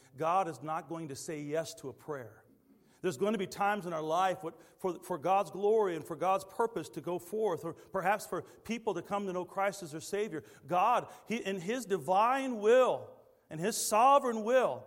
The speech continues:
he is going to take us home or not answer that prayer the way we want him to answer it.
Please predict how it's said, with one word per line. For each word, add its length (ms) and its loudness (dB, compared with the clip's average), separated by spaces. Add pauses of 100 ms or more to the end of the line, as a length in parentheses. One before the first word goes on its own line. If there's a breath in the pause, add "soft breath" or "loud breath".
(320 loud breath)
he 140 0
is 140 0
going 320 -4
to 120 0
take 320 -2
us 140 -4
home 300 0
or 60 0
not 220 4
answer 400 0
that 240 -4
prayer 280 0
the 80 -2
way 200 -2
we 120 -4
want 240 -6
him 140 -10
to 60 -12
answer 340 -14
it. 120 -14